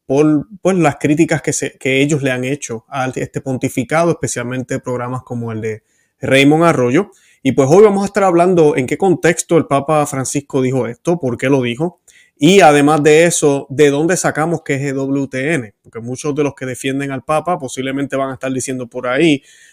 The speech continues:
eh, "No, el Papa no mencionó E W T N, él no dijo ninguna televisora, él se refiere a todos los que lo critican, no es solamente esa televisora", lo cual es cierto, yo creo que se refiere a mucho más que esa televisora,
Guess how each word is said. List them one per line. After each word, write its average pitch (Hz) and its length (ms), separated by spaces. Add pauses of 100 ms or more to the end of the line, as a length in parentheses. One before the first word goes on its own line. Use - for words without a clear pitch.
eh, 117 640
"No, 175 400
el 147 80
Papa 139 260
no 135 80
mencionó 131 500
E 127 60
W 123 300
T 165 300
N, 156 120
él 143 80
no 170 160
dijo 131 240
ninguna 127 380
televisora, 127 640
él - 40
se 135 120
refiere 135 280
a 127 60
todos 156 260
los 139 120
que 135 100
lo 127 80
critican, 151 680
no 135 80
es - 40
solamente 131 760 (300)
esa 131 320
televisora", 127 600
lo 139 160
cual 139 220
es 165 80
cierto, 175 340
yo 143 140
creo 147 160
que 151 80
se 151 100
refiere 143 340
a 131 60
mucho 135 340
más 135 220
que 127 140
esa 127 200
televisora, 127 600